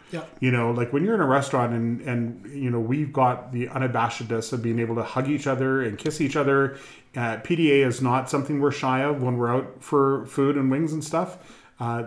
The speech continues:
Speaker 2: that kind of space provides us an affirming space to be, where
Speaker 1: Yeah.
Speaker 2: they're not like, "Oh, why, who are these people?" You
Speaker 1: Yeah,
Speaker 2: know,
Speaker 1: why
Speaker 2: kinda
Speaker 1: are they
Speaker 2: like
Speaker 1: ruining my dinner at
Speaker 2: Yeah, yeah,
Speaker 1: Moxie's?
Speaker 2: yeah,
Speaker 1: Mm-hmm.
Speaker 2: exactly. So,
Speaker 1: Okay.
Speaker 2: yep.
Speaker 1: Um,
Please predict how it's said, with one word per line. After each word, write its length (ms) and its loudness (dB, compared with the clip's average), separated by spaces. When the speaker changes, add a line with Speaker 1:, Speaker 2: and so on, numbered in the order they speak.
Speaker 2:
that 540 2
kind 280 0
of 100 4
space 380 -4
provides 520 -2
us 420 -6
an 120 2
affirming 520 2
space 480 -2
to 100 -4
be, 440 -2
where 120 2
Speaker 1:
Yeah. 60 0
Speaker 2:
they're 160 4
not 320 2
like, 260 -2
"Oh, 340 -8
why, 300 -12
who 360 0
are 200 -4
these 220 -6
people?" 480 -2
You 80 -2
Speaker 1:
Yeah, 80 2
Speaker 2:
know, 80 2
Speaker 1:
why 140 4
Speaker 2:
kinda 120 6
Speaker 1:
are 40 4
they 120 4
Speaker 2:
like 80 0
Speaker 1:
ruining 300 0
my 100 0
dinner 300 -4
at 80 -6
Speaker 2:
Yeah, 320 4
yeah, 100 6
Speaker 1:
Moxie's? 320 -2
Speaker 2:
yeah, 220 0
Speaker 1:
Mm-hmm. 140 -10
Speaker 2:
exactly. 340 -6
So, 140 -14
Speaker 1:
Okay. 240 -12
Speaker 2:
yep. 240 -10
Speaker 1:
Um, 560 2